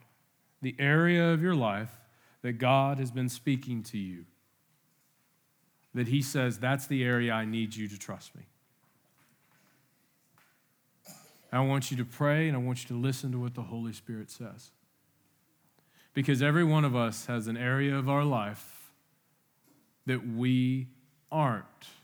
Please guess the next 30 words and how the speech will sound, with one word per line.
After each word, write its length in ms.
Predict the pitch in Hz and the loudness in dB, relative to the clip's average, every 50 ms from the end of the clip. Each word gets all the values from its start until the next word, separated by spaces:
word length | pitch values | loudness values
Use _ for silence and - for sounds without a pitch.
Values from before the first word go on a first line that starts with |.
| _ _ _ _ _ _ _ _ _ _ _ _ - | _ _ _ _ _ _ _ _ _ _ _ _ -20
trusting 840 | - - - 131 120 120 - - - - 113 107 104 101 98 95 - _ _ _ _ _ _ _ _ _ _ _ _ _ _ _ _ - | -12 -6 -2 -2 -2 -2 -6 -10 -12 -10 -8 -8 -8 -8 -12 -14 -18 _ _ _ _ _ _ _ _ _ _ _ _ _ _ _ _ -8
the 60 | 117 | -6
Lord. 420 | 117 117 127 117 - - - - _ _ _ _ _ _ _ _ _ _ _ _ _ _ _ _ _ _ _ _ _ _ _ - | -4 -4 -4 -6 -8 -12 -20 -20 _ _ _ _ _ _ _ _ _ _ _ _ _ _ _ _ _ _ _ _ _ _ _ -4
So 160 | - 156 151 | 0 2 2
as 100 | 143 143 | 4 4
I 80 | 139 135 | 2 2
welcome 460 | 131 147 160 160 156 170 160 147 139 | 2 2 0 0 0 0 0 0 2
the 60 | 131 | 0
worship 420 | 120 131 147 147 139 - 135 131 | 0 0 -2 -2 -4 -6 -8 -8
team 260 | - - 123 120 117 113 | -6 -6 -4 -4 -2 -2
back 240 | 117 113 110 - | -4 -4 -6 -6
up 180 | 120 113 107 - | -8 -10 -8 -8
here 380 | - 113 110 110 110 104 101 - - - - - - - - - - _ _ _ _ _ _ - - _ _ _ _ _ _ _ _ _ _ - - _ _ - _ - | -6 -6 -4 -4 -4 -6 -8 -14 -20 -20 -20 -20 -20 -20 -20 -20 -20 _ _ _ _ _ _ -20 -20 _ _ _ _ _ _ _ _ _ _ -20 -20 _ _ -20 _ -10
and 140 | 120 117 120 | -6 -4 -2
we 80 | 123 | -2
get 200 | 117 113 135 131 | 0 -2 -2 -2
ready 280 | 135 135 131 131 127 120 | 0 0 2 2 2 2
to 120 | 113 117 | 0 -2
sing, 540 | 117 - - 151 147 139 120 113 110 104 101 - - _ _ _ _ _ _ _ _ _ _ _ _ _ _ - _ _ - | -4 -4 -2 0 0 0 0 0 -2 -4 -8 -12 -20 _ _ _ _ _ _ _ _ _ _ _ _ _ _ -20 _ _ 2
ask 320 | 147 151 165 180 180 - - | 4 6 6 6 4 0 0
this 360 | 160 147 156 160 147 156 - | 0 4 4 4 4 2 -2
question 640 | - - - 147 143 131 - - - - 135 123 120 | -8 -4 0 0 0 0 -2 -6 -6 -6 -4 -2 -2
honestly. 600 | 117 117 117 113 110 107 - - - - 92 92 104 113 _ _ _ _ _ _ _ _ _ _ _ _ - _ _ _ _ - | -2 -2 -4 -4 -6 -8 -10 -14 -18 -20 -20 -20 -20 -20 _ _ _ _ _ _ _ _ _ _ _ _ -20 _ _ _ _ -16
What 300 | - 110 117 143 170 180 | -10 -4 0 2 2 4
is 320 | 170 156 147 143 143 135 127 | 4 4 4 4 2 0 -2
the 200 | 123 120 117 113 | -4 -4 -4 -4
area 540 | 120 123 127 131 135 135 135 135 135 131 - | -4 -2 -2 0 0 0 0 -2 -2 -4 -6
of 220 | 123 123 113 113 | -6 -8 -6 -6
my 200 | 123 117 117 117 | -4 -2 -2 -2
life 640 | 120 117 113 104 98 101 101 - - - - - | -2 -2 -4 -6 -6 -8 -12 -16 -18 -20 -20 -20